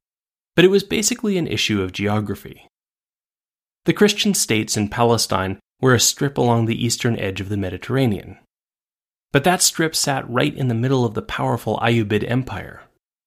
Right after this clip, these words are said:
The reason it was hard to hold the Holy Land was that there was a war on virtually all fronts. King Richard had realized that the solution was to control Cairo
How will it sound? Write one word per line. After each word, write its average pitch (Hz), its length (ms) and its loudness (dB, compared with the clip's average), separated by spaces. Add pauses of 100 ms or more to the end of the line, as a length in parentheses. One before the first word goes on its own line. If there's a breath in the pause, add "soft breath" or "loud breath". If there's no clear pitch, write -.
(400)
The 143 100 4
reason 170 260 6
it 151 80 4
was 120 120 -2
hard 135 280 -2
to 113 60 -2
hold 160 380 0
the 113 80 -4
Holy 98 260 -2
Land 90 380 -12 (300)
was 117 140 0
that 113 240 4 (200)
there 117 140 4
was 117 140 6
a 113 60 6
war 104 300 2
on 104 160 -2
virtually 101 480 -4
all 82 200 -8
fronts. - 560 -4 (1160)
King 214 220 4
Richard 226 340 0
had 156 160 -2
realized 151 460 2
that 135 100 -4
the - 60 -6
solution 139 500 2
was 120 100 0
to 143 120 -6
control 113 360 -4
Cairo 113 560 -4